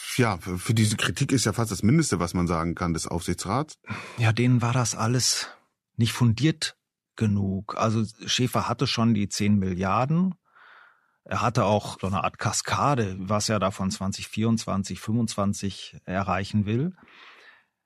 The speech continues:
Speaker 2: Aber da war den Aufsichtsräten oder sagen wir zentralen Aufsichtsräten zu viel Hoffnung
Speaker 1: Mhm.
Speaker 2: drin. Das war denen, die haben der Sache einfach nicht vertraut. Also es ist, ähm,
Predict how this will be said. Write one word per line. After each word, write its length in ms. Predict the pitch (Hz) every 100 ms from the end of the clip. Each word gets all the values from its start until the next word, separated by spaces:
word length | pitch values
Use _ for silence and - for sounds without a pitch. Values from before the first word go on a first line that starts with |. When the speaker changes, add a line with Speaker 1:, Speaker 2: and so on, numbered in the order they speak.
| _ _ _ _ _ -
Speaker 2:
Aber 500 | 113 113 120 117 - -
da 280 | 117 110
war 280 | 117 127 131
den 300 | 120 123 120 _
Aufsichtsräten 720 | 110 120 - 131 - 143 165
oder 220 | 120 101 92
sagen 240 | 95 98
wir 140 | 98
zentralen 720 | - 107 95 - 107 120 139 113
Aufsichtsräten 720 | 107 - 110 - 120 113 113
zu 200 | - 127
viel 460 | - 135 131 135 _ _ _ _ _ _ _ _
Hoffnung 600 | - 147 - 98 95 101 _ _
Speaker 1:
Mhm. 260 | 92 92 110
Speaker 2:
drin. 300 | 101 92 90
Das 180 | 95 -
war 200 | 120 120
denen, 580 | 117 120 117 120 113 - _ _ _ _ _ _
die 120 | 139
haben 280 | 113 151 165
der 160 | 139 131
Sache 300 | 147 - 135
einfach 280 | 147 147 139
nicht 160 | 135
vertraut. 560 | - 135 - 131 95 -
Also 160 | 123
es 160 | 110 -
ist, 260 | 139 - 139
ähm, 340 | 127 120